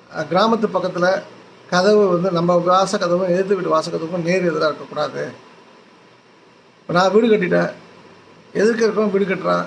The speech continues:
உடனே நான் என் வாசலை மாத்த முடியுமா? நான் இப்படி வாசல் வச்சுக்கணும், அவன் வாசலை மாத்த, மாத்த முடியுமா?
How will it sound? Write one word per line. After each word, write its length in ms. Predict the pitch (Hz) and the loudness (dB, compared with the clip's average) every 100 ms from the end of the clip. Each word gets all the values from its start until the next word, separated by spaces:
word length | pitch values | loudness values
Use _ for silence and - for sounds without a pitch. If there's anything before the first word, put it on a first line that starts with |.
| - - - - - | -8 -20 -20 -20 -4
உடனே 180 | 175 202 | 0 2
நான் 180 | 196 190 | 0 0
என் 100 | 185 | 0
வாசலை 400 | 185 185 190 175 | 0 0 -4 -4
மாத்த 100 | 170 | -4
முடியுமா? 360 | 165 160 180 175 | -6 -4 -2 -2
நான் 160 | 165 190 | 0 0
இப்படி 180 | 185 180 | 0 0
வாசல் 280 | 180 185 175 | 0 0 -6
வச்சுக்கணும், 140 | 175 | -4
அவன் 300 | 180 170 175 | -2 0 0
வாசலை 380 | 175 170 170 156 | 0 -2 -4 -4
மாத்த, 260 | 156 165 | -4 -2
மாத்த 160 | 160 170 | -4 -4
முடியுமா? 340 | 151 143 131 | -8 -8 -8